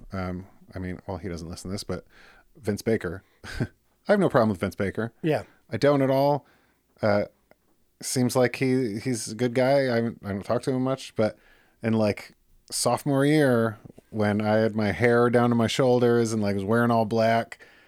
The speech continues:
Speaker 1: uh, and he was, like, not, he wasn't, like, a dickhead jock or something.
Speaker 2: He was just a dickhead.
Speaker 1: <laughs> But so he,
Speaker 2: <laughs>
Speaker 1: he shoved me into a locker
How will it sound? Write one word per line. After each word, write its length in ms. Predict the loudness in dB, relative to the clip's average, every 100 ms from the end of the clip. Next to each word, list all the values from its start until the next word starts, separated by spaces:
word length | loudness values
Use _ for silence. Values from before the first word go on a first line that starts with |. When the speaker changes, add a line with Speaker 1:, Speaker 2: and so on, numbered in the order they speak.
| _ _ _ -8
Speaker 1:
uh, 220 | -4 -4 -2
and 160 | -2 0
he 100 | 0
was, 200 | 0 -2
like, 240 | -4 -4
not, 280 | -4 -4 -8 _ _ _ _ _ _ _ _ _ _ _ _ _ _ -14
he 120 | -6
wasn't, 300 | -4 -4 -6
like, 140 | -8
a 40 | -8
dickhead 380 | -8 -6 -6 -4
jock 320 | -6 -6 -6
or 80 | -8
something. 480 | -10 -10 -12 -12 -4
Speaker 2:
He 80 | -2
was 120 | -2
just 160 | -6 -12
a 40 |
dickhead. 460 | -12 -12 -10 -12 -8
Speaker 1:
<laughs> 260 | -2 -2 2
But 240 | 0 2
so 180 | 2 4
he, 220 | 8 6
Speaker 2:
<laughs> 540 | 6 4 4 4 6 6
Speaker 1:
he 100 | 8
shoved 280 | 8 8 6
me 80 |
into 160 | 6 6
a 20 | 6
locker 720 | 6 4 2 2 2 0